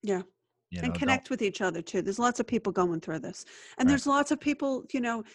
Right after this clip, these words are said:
Speaker 1: if you've gone through this and you've come out the other side like I have and very lucky or
Speaker 2: Mm-hmm.
Speaker 1: like you have,
Speaker 2: Mm-hmm.
Speaker 1: or, um, you know, unfortunately, some people don't do that. Uh, giving back is a wonderful way to,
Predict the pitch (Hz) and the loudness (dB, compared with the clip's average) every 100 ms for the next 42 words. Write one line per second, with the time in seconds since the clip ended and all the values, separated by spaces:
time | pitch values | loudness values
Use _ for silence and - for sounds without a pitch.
0 | - - 226 240 214 - 262 285 - 214 | -8 -2 2 2 2 2 4 6 4 0
1 | 196 208 220 - 208 202 202 - - 220 | 0 0 -2 -2 0 0 -2 -2 2 4
2 | 220 220 233 220 214 - 196 196 196 190 | 6 4 2 0 -2 -2 0 2 2 2
3 | 190 185 214 202 202 196 196 185 180 - | 2 0 2 2 2 0 -2 0 -2 -8
4 | 180 - 190 196 196 185 180 180 208 220 | -12 -14 -2 0 2 2 0 0 -4 -4
5 | - 175 185 185 107 113 120 - 185 - | -2 -2 0 -2 -6 -8 -8 0 -2 2
6 | 196 208 214 214 214 - - 190 190 185 | 0 2 2 2 0 -8 -4 0 2 2
7 | - 190 190 185 175 - - - - - | 2 2 4 2 -2 -14 -20 -20 -20 -20
8 | - _ - 247 233 220 214 202 220 214 | -20 _ 0 4 4 6 4 4 0 0
9 | 226 208 - 208 220 214 196 180 196 208 | 2 2 4 2 2 -2 0 2 4 4
10 | 226 220 226 226 - 220 254 302 233 190 | 0 2 2 2 -4 -2 4 4 4 2
11 | 262 - - - 202 202 208 233 277 214 | 0 -2 -8 -6 -2 0 2 2 2 0
12 | 208 214 208 190 175 | 0 2 4 2 0